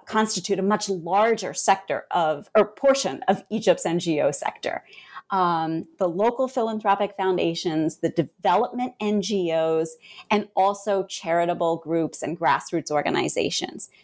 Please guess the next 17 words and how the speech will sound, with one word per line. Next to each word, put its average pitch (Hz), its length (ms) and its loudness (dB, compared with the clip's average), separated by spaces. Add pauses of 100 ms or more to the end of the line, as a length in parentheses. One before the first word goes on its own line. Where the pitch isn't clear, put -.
The 190 100 2
local 208 480 0
foundations, 202 960 0 (380)
um, 165 500 0 (840)
as 180 160 2
I 180 140 4
mentioned, 196 560 0
were 202 100 2
primarily 175 760 0
established - 520 0
by 208 120 2
business 160 380 -2
people 220 360 0
to 202 120 -6
fund 175 480 2
socioeconomic 170 720 0
development 156 720 -2